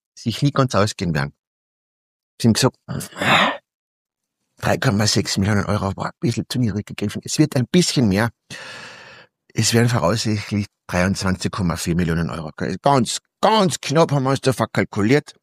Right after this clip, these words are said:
Hm. Ich weiß nicht, ich glaub, sie bauen damit, ähm, vergoldete, ähm, Zebrastreifen oder so. Also, es kann ja mal passieren, dass man sich einmal verrechnet. Das ist jetzt überhaupt kein Thema, ne? Passt ja wohl.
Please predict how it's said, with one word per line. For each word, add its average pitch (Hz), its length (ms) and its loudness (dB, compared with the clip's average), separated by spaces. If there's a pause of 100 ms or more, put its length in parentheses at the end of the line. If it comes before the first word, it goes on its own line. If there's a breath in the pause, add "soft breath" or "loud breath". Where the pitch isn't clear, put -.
(120)
Hm. 123 260 -4 (840)
Ich 101 100 0
weiß 107 200 4
nicht, 95 140 0
ich 95 80 -2
glaub, 92 240 0
sie - 80 -4
bauen 87 260 0
damit, 85 320 -2
ähm, 78 340 -2 (140)
vergoldete, 80 720 0 (240)
ähm, 67 300 -4 (1080 loud breath)
Zebrastreifen 98 640 2
oder 90 140 2
so. 98 220 2 (1700)
Also, 117 180 0
es 110 100 0
kann 131 160 2
ja 120 100 2
mal 104 120 0
passieren, - 380 -2
dass 92 160 -2
man 90 100 -4
sich 90 100 -4
einmal 87 180 -4
verrechnet. 73 540 -10
Das 92 140 -10
ist 95 100 -8
jetzt 92 200 -8
überhaupt 98 260 0
kein 123 140 0
Thema, 131 340 2
ne? 104 320 2
Passt - 260 -6
ja 135 100 2
wohl. 160 180 2